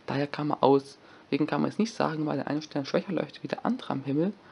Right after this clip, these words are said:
dass der Schwächere tatsächlich leuchtschwächer ist, der kann genauso gut leuchtkräftiger sein. Nur ist halt weiter weg wie der andere und so. Das ist sozusagen eine scheinbare Helligkeit. Das von der Erde aus. Und die absolute Helligkeit wiederum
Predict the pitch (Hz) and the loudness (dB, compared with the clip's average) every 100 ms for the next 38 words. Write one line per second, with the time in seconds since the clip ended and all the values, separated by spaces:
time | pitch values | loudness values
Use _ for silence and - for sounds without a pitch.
0 | - 143 - 131 160 196 180 - 131 151 | -4 -2 -2 -2 0 0 -2 -4 -4 -4
1 | 151 143 147 - 135 135 - 131 127 139 | -2 -2 -2 -6 -6 -6 -2 -2 0 -2
2 | 131 131 143 - - - - - 127 127 | -2 -2 -6 -8 -10 -10 -10 -12 -10 -10
3 | 131 - 127 120 123 131 - - - 135 | -6 -2 0 0 -2 -2 -2 -4 -6 -8
4 | - - - - - - - - 135 - | -6 -6 -6 -8 -12 -8 -6 -6 -10 -18
5 | - - - - - - - - - - | -20 -20 -20 -20 -20 -20 -20 -20 -20 -20
6 | - - - - - - - - - - | -20 -20 -20 -20 -20 -20 -20 -20 -20 -20
7 | - - - 165 151 - 151 147 147 139 | -20 -20 -4 -2 0 0 2 2 0 -2
8 | - 135 131 - 104 - - - - - | 0 -2 -2 -6 -10 -10 -8 -8 -8 -6
9 | - 156 - 139 135 123 127 - - - | 0 0 0 0 0 0 -2 -8 -16 -18
10 | - - - - - 139 - 135 - 143 | -20 -20 -20 -6 -2 0 2 2 2 0
11 | 226 - - 127 - - 135 135 - 139 | 0 0 -2 -2 -4 -6 -8 -8 -12 -10
12 | - 175 | -4 -2